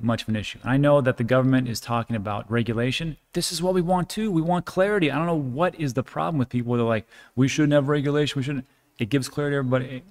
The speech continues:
everybody. We know where we're going. Businesses can get in. This makes a lot of sense.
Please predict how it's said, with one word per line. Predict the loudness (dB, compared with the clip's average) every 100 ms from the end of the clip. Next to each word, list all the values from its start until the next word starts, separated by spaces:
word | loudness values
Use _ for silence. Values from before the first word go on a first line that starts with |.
| _
everybody. | 0 2 2 0 -2 0
We | 4
know | 6 6
where | 6
we're |
going. | 4 4 2 0 -10 _ -2
Businesses | 0 2 0 -2
can | 0 0
get | 2
in. | 0 -2 -6 _ -6
This | -2
makes | -2 -2
a |
lot | -4
of | -6
sense. | -6 -10 -10